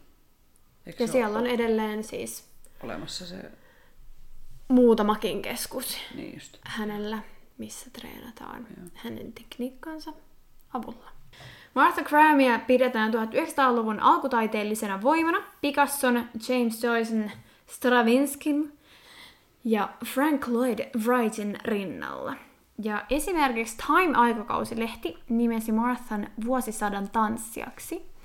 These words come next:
Speaker 2: ja People-aika-, aikakausilehti nimitti hänet vuosisadan ikoneihin.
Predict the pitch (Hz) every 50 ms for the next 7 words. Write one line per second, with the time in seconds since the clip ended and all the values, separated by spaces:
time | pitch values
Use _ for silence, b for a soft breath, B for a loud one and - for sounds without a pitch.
0 | B B B B B B - 240 233 - - 302 320 330 277 - 240 226 208 -
1 | 220 220 214 214 214 - 214 - - - - 226 233 226 220 214 214 208 208 208
2 | 208 214 214 220 220 220 - - - 226 226 - - 214 208 202 208 208 - -
3 | 226 220 220 214 214 214 - - 214 214 214 220 220 214 - - - - - 240
4 | 254 - - 220 220 - - - - - - - - 60 - - - - 254 233
5 | - - - -